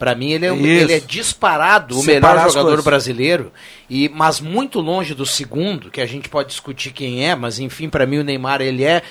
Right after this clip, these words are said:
Speaker 1: disparado o melhor jogador. Só que essa questão corpo, comportamental que o Juba citou há
Speaker 2: Sim,
Speaker 1: pouco,
Speaker 2: sim.
Speaker 1: eu acho que isso a gente nunca vai ver no Neymar.
Speaker 2: Não, não.
Speaker 1: Não vai ver, porque é do perfil dele, é do jeito dele.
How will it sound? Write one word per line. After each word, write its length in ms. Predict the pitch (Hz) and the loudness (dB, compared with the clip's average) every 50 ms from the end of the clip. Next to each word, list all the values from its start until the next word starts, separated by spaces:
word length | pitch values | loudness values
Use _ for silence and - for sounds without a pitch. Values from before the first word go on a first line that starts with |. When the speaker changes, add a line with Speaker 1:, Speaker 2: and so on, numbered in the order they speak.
| - - _ | -16 -20 _
Speaker 1:
disparado 680 | - 135 170 - - - 170 156 147 156 185 196 160 156 | -14 -12 -12 -4 2 4 4 6 6 6 6 4 4 2
o 20 | |
melhor 300 | 143 131 127 156 143 156 147 | -2 -2 2 2 2 2 2
jogador. 520 | 135 131 117 120 107 104 123 156 185 165 - - - - - - - | -2 -4 -6 -6 -6 -6 -6 -6 -6 -6 -10 -16 -20 -20 -20 -20 -14
Só 180 | - - 170 180 | -6 -4 -4 -2
que 120 | 180 190 208 | -2 -2 -4
essa 200 | 226 - 320 285 | -2 -2 -2 -2
questão 400 | 285 254 208 - - 196 185 180 | -2 -2 -4 -2 -2 -2 -2 -4
corpo, 460 | - - 185 202 196 - - 160 - - - - _ _ | -2 -2 -2 -2 -2 -2 -6 -8 -8 -10 -16 -20 _ _
comportamental 1120 | - 196 214 226 226 202 - 185 180 170 - 180 165 160 151 139 131 123 147 147 147 139 | 2 2 2 2 0 -4 -6 -4 -4 -2 0 0 0 0 -2 -4 -2 2 4 6 6 4
que 80 | - 139 | 2 -2
o 60 | 131 | -4
Juba 280 | 113 110 143 131 135 127 | -2 -2 0 0 0 0
citou 340 | - - 135 - - 135 131 | -2 -4 -8 -6 -2 -2 -2
há 60 | 123 | -2
Speaker 2:
Sim, 140 | - - 139 | 0 2 4
Speaker 1:
pouco, 320 | 170 196 110 135 - - - | 4 4 2 0 -6 -12 -14
Speaker 2:
sim. 100 | - - - - | -16 -16 -6 0
Speaker 1:
eu 100 | 156 185 | 0 2
acho 200 | 208 214 - - | 2 0 -2 -6
que 80 | 226 233 | -8 -8
isso 160 | 208 - 233 | -8 -8 -8
a 40 | 226 | -10
gente 180 | 208 - 208 | -10 -12 -12
nunca 260 | 214 226 233 - 226 | -12 -12 -8 -6 -4
vai 200 | 185 156 156 139 | -2 0 0 0
ver 180 | 123 127 135 127 | 0 0 0 0
no 120 | 127 123 | 0 -2
Neymar. 300 | 117 113 107 104 95 - | -2 -2 -2 -4 -2 2
Speaker 2:
Não, 320 | 156 156 160 151 139 113 90 | 4 6 6 4 4 0 -6
não. 260 | 101 120 135 135 - | -10 -10 -10 -8 -6
Speaker 1:
Não 140 | 220 262 302 | -4 -4 -4
vai 200 | 302 359 381 359 | -2 -2 -4 -2
ver, 280 | 254 254 277 339 359 - | -2 -4 -2 -2 -4 -4
porque 260 | - 180 170 - 226 | -4 -6 -6 -4 -6
é 40 | 226 | -6
do 80 | 208 214 | -6 -4
perfil 420 | - 247 226 202 - - 226 233 | -2 -2 -2 -2 -2 -4 -6 -6
dele, 400 | 196 165 214 254 269 269 247 190 151 | -6 -4 -4 -4 -2 -2 -2 -4 -6
é 40 | |
do 120 | 143 156 147 | -6 -8 -4
jeito 320 | 127 165 202 202 - - | -2 -2 -2 -2 -4 -8
dele. 480 | 127 131 165 208 233 240 214 175 127 | -4 -2 0 0 0 0 -2 -4 -8